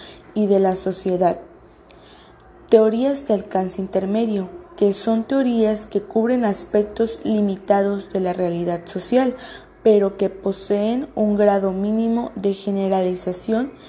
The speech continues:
es decir, fijan la investigación en un hecho concreto de la realidad social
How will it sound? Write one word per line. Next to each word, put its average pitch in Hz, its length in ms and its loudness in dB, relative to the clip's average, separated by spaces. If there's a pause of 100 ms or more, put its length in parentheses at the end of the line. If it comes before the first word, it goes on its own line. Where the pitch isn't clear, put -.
(260)
es 277 200 2
decir, 285 500 0 (280)
fijan 240 440 0
la 226 60 2
investigación 190 880 0 (120)
en 196 200 0
un 202 160 -2
hecho 202 300 -4
concreto 214 840 -2
de 202 180 2
la 190 140 2
realidad 190 540 0
social 175 540 -4